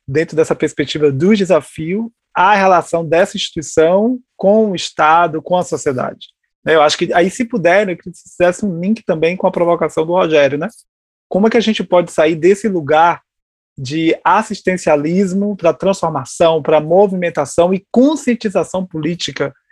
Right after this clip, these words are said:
desde o ato de doar, né? E por todo o processo, né? Porque as falas de vocês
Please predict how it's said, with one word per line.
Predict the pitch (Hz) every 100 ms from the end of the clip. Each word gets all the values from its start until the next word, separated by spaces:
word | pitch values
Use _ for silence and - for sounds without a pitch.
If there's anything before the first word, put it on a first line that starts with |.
| _ _ _
desde | 131 180 202 202
o | 170
ato | 165 170 156
de | 143
doar, | 147 147 147 170 220
né? | 180 202 - _ -
E | 170 175 220 254 _ -
por | 220
todo | - 247 349
o |
processo, | - 170 - 147 131 170
né? | 190
Porque | - 170
as | 151 -
falas | 170 180
de | 170
vocês | 160 151 160 185 -